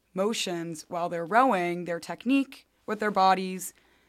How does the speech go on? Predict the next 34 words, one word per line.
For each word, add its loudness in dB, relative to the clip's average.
and -2
we -4
can -6
point -6
out -6
what's -10
going -10
well 6
and -6
what -4
can -8
be -8
improved. -6
And -2
then -4
from -6
there, -6
we -8
can -8
also -8
look -12
at -8
how -2
the -6
whole -6
boat -4
is -8
running -2
as -4
just -10
one -6
cohesive -10
unit. -4
And -4